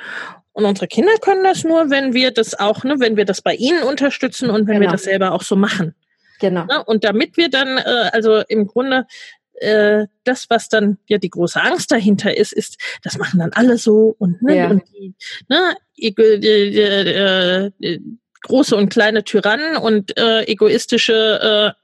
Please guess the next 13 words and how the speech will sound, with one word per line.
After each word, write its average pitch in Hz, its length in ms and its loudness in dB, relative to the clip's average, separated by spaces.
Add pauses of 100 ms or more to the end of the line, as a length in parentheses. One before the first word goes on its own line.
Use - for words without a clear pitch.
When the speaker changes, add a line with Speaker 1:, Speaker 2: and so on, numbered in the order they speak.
(140)
Speaker 1:
äh, - 60 -16
Speaker 2:
Genau. 208 440 0
Speaker 1:
A 277 280 0 (100)
und 269 300 -2
Pünktchen, 294 340 -4
Pünktchen, 339 400 -4 (560)
äh, 277 220 2 (760)
ne, 277 340 -2
das, - 240 -4
was 226 160 -4
das 247 200 -4
ja 214 100 0
verhindert, 254 680 0